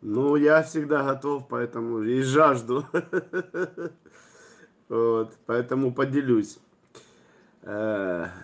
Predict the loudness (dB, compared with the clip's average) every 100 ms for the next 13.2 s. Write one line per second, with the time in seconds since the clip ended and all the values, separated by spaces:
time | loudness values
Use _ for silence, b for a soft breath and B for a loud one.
0 | B B _ 0 4 4 6 6 6 6
1 | 4 0 -2 -4 -4 -6 -10 -6 -2 -2
2 | -2 -8 -16 -14 -14 -6 -6 2 2 4
3 | 2 2 2 2 2 2 -2 -4 -8 -14
4 | _ _ _ _ _ _ _ _ _ _
5 | _ -20 b b b b b -8 -4 0
6 | 0 2 0 2 2 2 2 0 0 2
7 | 2 0 -4 -4 -4 -6 -2 -2 -2 -4
8 | -2 -2 -4 -4 0 2 2 0 -4 -4
9 | -2 -2 0 0 0 0 -2 -6 -2 0
10 | 0 -4 -10 _ _ _ _ _ _ _
11 | -10 -6 -2 0 0 4 4 6 2 0
12 | -2 0 2 2 0 -2 0 0 2 0
13 | -2